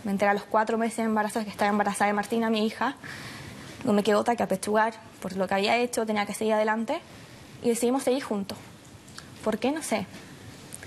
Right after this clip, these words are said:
Pero en estos momentos, aparte de lo económico, eh, se me juntó todo. Económico, problemas porque soy dependiente de él.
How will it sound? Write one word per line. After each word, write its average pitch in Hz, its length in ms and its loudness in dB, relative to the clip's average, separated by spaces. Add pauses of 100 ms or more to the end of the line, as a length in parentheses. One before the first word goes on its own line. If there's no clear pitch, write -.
(560)
Pero 214 140 4
en 233 60 6
estos 254 200 0
momentos, 277 500 2
aparte 247 360 2
de 311 40 2
lo 311 60 0
económico, 285 640 0 (320)
eh, 220 240 0
se - 100 -2
me 214 80 0
juntó 220 300 0
todo. 196 280 2 (680)
Económico, 220 640 2 (720)
problemas 214 420 4
porque 196 300 -2
soy 208 160 2
dependiente 208 640 2
de 208 140 4
él. 240 180 -2